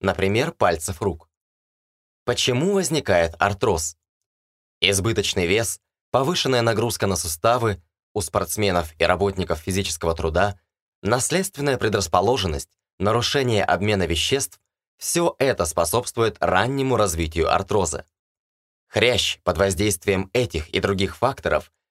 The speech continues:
начинает высыхать, подобно земле в пустыне, воспаляться и истончаться.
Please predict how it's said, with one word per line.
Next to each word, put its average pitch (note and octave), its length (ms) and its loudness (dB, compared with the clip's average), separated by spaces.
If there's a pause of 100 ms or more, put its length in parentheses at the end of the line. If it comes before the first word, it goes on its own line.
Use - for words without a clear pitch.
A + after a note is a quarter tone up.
(140)
начинает C3+ 540 0
высыхать, A#2 640 -2 (340)
подобно G2+ 420 0
земле F2 340 2
в E2 80 -8
пустыне, F#2 600 -4 (260)
воспаляться F2+ 880 0 (300)
и C#3 320 0
истончаться. - 880 -2